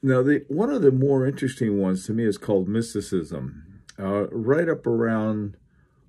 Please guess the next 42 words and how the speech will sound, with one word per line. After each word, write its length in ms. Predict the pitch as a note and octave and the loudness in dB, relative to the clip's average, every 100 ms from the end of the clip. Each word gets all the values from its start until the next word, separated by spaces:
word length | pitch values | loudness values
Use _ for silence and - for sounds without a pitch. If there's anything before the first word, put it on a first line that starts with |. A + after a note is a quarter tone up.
| _ | _
oh, 200 | - G#2 | -2 2
I 40 | G2+ | 2
guess 260 | F#2+ G#2 | 2 -2
it'd 200 | - F#2 | 0 -4
be 180 | F#2+ G#2 | -2 0
about 400 | F#2 F2 D#2 - | 0 -2 -6 -8
two 280 | - - G#2+ | -8 -2 0
o'clock, 480 | F#2+ - F2 E2 - | 0 -4 -6 -6 -6
one 240 | F2 F#2+ | -4 -4
thirty, 280 | F#2 F#2+ F2+ | -2 -2 -2
two 240 | - F#2 | -4 -4
o'clock, 520 | D#2 - D#2+ C#2+ - - - - - | -4 -6 -6 -6 -10 -20 -20 -20 -14
uh, 280 | F2 F2 D#2+ | -6 -4 -4
you 160 | E2+ F#2+ | -4 -6
can 180 | F2+ | -8
see 220 | F#2 - A#2+ | -8 -2 0
a 40 | |
little 440 | A2 A2+ G2+ D#2+ - _ _ _ - | 2 2 2 0 -8 _ _ _ -12
dark 400 | G2 G#2+ G#2+ G2+ | 0 2 2 0
blue, 720 | G2+ G2 G#2+ G#2 G2 F#2 E2+ | -6 -2 2 2 2 2 0
uh, 20 | D2+ | -2
triangle. 400 | - G#2 F2+ D2+ | -2 -2 0 -2
This 240 | G#2+ - | -6 -6
is 160 | G2 F#2 | -6 -4
on 160 | F#2 | -2
the 80 | F#2 | 0
Mysticism, 680 | G2 G#2 G2 - F#2 - E2 | 0 -2 -4 -6 -6 -6 -6
is 240 | E2+ D2 | -8 -4
in 160 | F#2 F#2 | -2 0
the, 380 | F2+ E2 D#2 D2+ | -2 -2 -4 -4
uh, 140 | - | -6
upper 220 | E2+ - | -6 -2
left, 360 | F2+ F2+ F2 - - _ | 0 -2 -4 -12 -20 _
uh, 140 | D2 C2+ | -10 -10
corner 460 | - A2 G#2 F2+ C2 | -6 -4 -2 -2 -4
up 180 | C2 | -8
there. 300 | - C2 B1 - _ _ _ - - _ _ - | -8 -8 -8 -12 _ _ _ -20 -20 _ _ 0
And 340 | A2 G#2+ G#2+ - | 2 2 0 -6
that's 460 | F#2 G2+ D3+ D#3 C3 | -2 0 0 0 0
the 120 | G2+ | 0
hour 360 | G2 B2+ B2 | 2 4 4
hand. 440 | G#2+ F2 G1+ G1+ | 2 -2 -6 -12